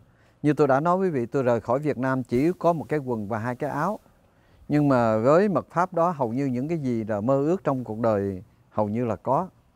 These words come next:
Và sống được an vui hạnh phúc cho tới ngày hôm nay. Và tôi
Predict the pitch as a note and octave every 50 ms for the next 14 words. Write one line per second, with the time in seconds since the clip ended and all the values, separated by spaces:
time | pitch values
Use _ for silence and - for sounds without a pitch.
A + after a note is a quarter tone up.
0 | _ _ _ _ _ _ _ _ _ G#2+ G#2+ G#2 G2+ G2+ G2+ F#2+ - D3+ D3+ E3+
1 | F#3+ G3 E3+ A#2 G#2+ G2+ - - - - C3 C3+ C3+ C3 B2+ A#2 G#2+ A2 A2+ -
2 | E3 E3+ - - _ _ _ _ _ _ _ _ _ _ _ - - - _ _
3 | - - D3 D#3 E3 B2 G#2 A2 A#2+ B2 B2 B2 A#2+ A#2+ - _ _ _ _ _
4 | _ _ _ _ - - - _ _ _ - - - _ - - - - - -
5 | _ _ _ _ _ - - _ _ - B2+ C3 - - D3+ D#3 D#3+ D#3+ D#3+ D#3+
6 | D#3